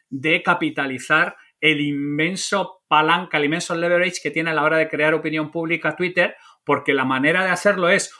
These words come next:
o inundarla de anuncios de mierda, que además es un modelo que está completamente corrupto, o, digamos,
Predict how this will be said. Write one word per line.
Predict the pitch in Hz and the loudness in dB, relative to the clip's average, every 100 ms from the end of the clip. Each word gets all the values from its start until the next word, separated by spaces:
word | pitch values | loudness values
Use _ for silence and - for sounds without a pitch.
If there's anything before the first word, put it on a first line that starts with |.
| - | -6
o | 139 | -2
inundarla | 131 127 135 160 180 | 0 0 2 2 2
de | 185 | 0
anuncios | 185 185 190 156 | -4 -4 -4 -2
de | 143 | 0
mierda, | 165 196 170 131 | 4 4 2 -2
que | |
además | 120 123 139 | -2 -2 -4
es | 139 | -4
un | 147 | 0
modelo | 139 175 | 2 2
que | 135 | 0
está | 117 135 | -2 -4
completamente | 139 147 143 143 143 143 | -4 -4 -2 -2 -2 -2
corrupto, | 147 170 175 226 240 - _ | -2 -4 0 -2 -2 -12 _
o, | - 143 | -2 2
digamos, | 127 127 151 190 - | 4 4 2 0 -4